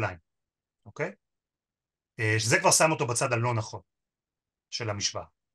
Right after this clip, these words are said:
ולכן כשאני הייתי בהפגנות, אוקיי? אז אמרו לי, "אתה יהודי?" אז אמרתי, "כן."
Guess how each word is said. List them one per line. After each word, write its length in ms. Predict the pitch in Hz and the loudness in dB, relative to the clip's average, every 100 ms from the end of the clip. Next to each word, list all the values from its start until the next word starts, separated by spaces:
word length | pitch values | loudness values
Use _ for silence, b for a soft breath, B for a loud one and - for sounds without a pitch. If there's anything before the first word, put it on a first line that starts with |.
| _ _ _ _ - | _ _ _ _ -2
ולכן 440 | 123 120 226 226 | 0 2 2 2
כשאני 320 | - 135 120 185 | 2 4 4 4
הייתי 260 | 294 - | 2 2
בהפגנות, 500 | 127 110 110 95 98 - _ _ _ _ _ _ _ _ _ _ _ _ 110 | 4 4 0 -8 -10 -16 _ _ _ _ _ _ _ _ _ _ _ _ -16
אוקיי? 280 | - 160 180 | -8 -8 -8
אז 240 | 104 - _ b b _ - | -12 -12 _ b b _ -10
אמרו 180 | 104 156 | -2 4
לי, 120 | 127 | 4
"אתה 100 | 160 151 | 6 4
יהודי?" 480 | 123 110 196 247 - _ _ _ _ _ _ _ _ _ | 4 2 2 0 -10 _ _ _ _ _ _ _ _ _
אז 60 | 107 | -6
אמרתי, 240 | 139 165 | -4 -4
"כן." 200 | 185 196 | -6 -6